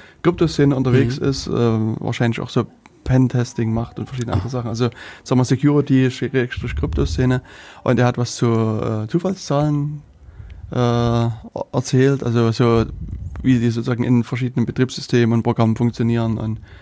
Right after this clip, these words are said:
Speaker 1: was da alles schiefgegangen ist. Und das war
Speaker 2: Hm.
Speaker 1: durch,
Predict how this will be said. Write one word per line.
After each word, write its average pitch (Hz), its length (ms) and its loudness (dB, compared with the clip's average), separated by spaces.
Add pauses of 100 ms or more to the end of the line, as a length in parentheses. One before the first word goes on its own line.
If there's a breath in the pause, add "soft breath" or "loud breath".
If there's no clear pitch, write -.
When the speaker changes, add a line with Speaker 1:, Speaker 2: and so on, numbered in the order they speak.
(300 loud breath)
Speaker 1:
was 123 180 0
da - 80 -2
alles 113 140 -2
schiefgegangen 110 500 -4
ist. 110 140 -6
Und 120 80 -2
das 127 160 -4
war 117 220 2 (360)
Speaker 2:
Hm. 123 140 2
Speaker 1:
durch, 107 240 -4